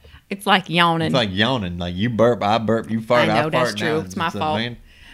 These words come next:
Speaker 1: So anyway, uh, I went on a date with a girl. I, I'm gonna say that her name was
Speaker 2: <coughs>
Speaker 1: Okay. Did we not? Are we gonna keep? Are we just? Is this what's? Uh,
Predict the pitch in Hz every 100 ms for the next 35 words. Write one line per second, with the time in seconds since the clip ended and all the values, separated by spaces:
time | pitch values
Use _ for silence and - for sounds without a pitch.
0 | - - - - 214 170 143 - - _
1 | _ _ - 180 170 165 156 - _ -
2 | 226 247 214 196 190 202 254 262 285 233
3 | 196 175 175 170 - 170 180 - _ -
4 | - 175 185 175 180 - 240 285 320 240
5 | 247 240 226 208 196 208 196 170 165 185
6 | 185 180 180 - 107 90 76 - _ _
7 | _ _ _ _ 262 311 - 170 - _
8 | _ _ _ _ _ _ _ _ _ _
9 | _ _ _ _ _ _ _ 226 233 247
10 | 254 269 - _ _ _ _ - 220 214
11 | 226 214 220 214 - 214 220 - 190 196
12 | 196 202 202 208 190 196 190 185 - -
13 | 196 180 170